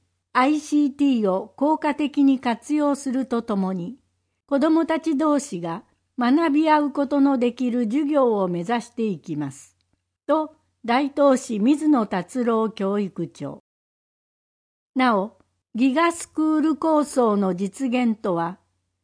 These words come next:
教育アイシーティー環境を整備するための計画。大東十一月号八ページで紹介しています。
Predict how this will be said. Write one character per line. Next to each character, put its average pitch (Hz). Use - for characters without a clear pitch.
教 311
育 285
ア 269
イ 302
シ 320
ー 285
テ 311
ィ 311
ー 285
環 294
境 226
を 196
整 302
備 247
す 208
る 214
た 214
め 208
の 202
計 185
画。 190
大 262
東 262
十 262
一 294
月 262
号 175
八 277
ペ 320
ー 262
ジ 220
で 185
紹 214
介 208
し -
て 170
い 156
ま 139
す。 -